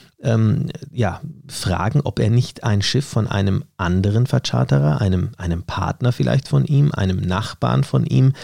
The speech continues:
organisieren kann. Und auch wir als Agentur würden uns natürlich auf die Suche machen und ein Schiff suchen, welches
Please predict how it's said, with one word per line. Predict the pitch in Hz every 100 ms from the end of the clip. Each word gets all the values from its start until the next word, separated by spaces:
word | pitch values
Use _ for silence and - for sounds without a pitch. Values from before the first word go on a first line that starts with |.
| - -
organisieren | 117 127 127 127 123 131 135
kann. | 143 131
Und | 127 120
auch | 113 110
wir | 98 131 143
als | 117
Agentur | - 113 117 - 180 147
würden | 110 107
uns | - 104 -
natürlich | 98 - 113 107 - - - -
auf | 104 107
die | 107
Suche | 104 175 185 123
machen | 98 98
und | 104 101
ein | 101
Schiff | - 170 -
suchen, | - 107 117 101
welches | 123 147 156